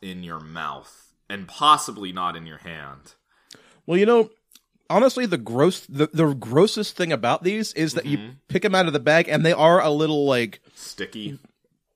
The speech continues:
Speaker 2: greasy and sticky, and it's like they're already melting.
Speaker 1: That's
Speaker 2: It's
Speaker 1: maybe
Speaker 2: actu-,
Speaker 1: the
Speaker 2: it's honestly
Speaker 1: most
Speaker 2: not a good
Speaker 1: disgusting thing I've ever heard. The, actually, no.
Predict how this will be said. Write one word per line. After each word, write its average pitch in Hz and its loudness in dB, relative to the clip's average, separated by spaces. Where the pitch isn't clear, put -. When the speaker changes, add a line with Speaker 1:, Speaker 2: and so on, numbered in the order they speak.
Speaker 2:
greasy 160 0
and 139 -2
sticky, 147 -2
and 131 -2
it's 139 -8
like 170 -2
they're 160 0
already 147 2
melting. 117 -4
Speaker 1:
That's - -18
Speaker 2:
It's 202 -20
Speaker 1:
maybe 208 -6
Speaker 2:
actu-, 208 0
Speaker 1:
the 165 0
Speaker 2:
it's 190 -4
honestly 190 2
Speaker 1:
most 160 0
Speaker 2:
not 160 4
a 147 2
good 139 2
Speaker 1:
disgusting 101 -10
thing 90 -12
I've 85 -12
ever 82 -8
heard. 82 -10
The, - -8
actually, 160 6
no. 135 4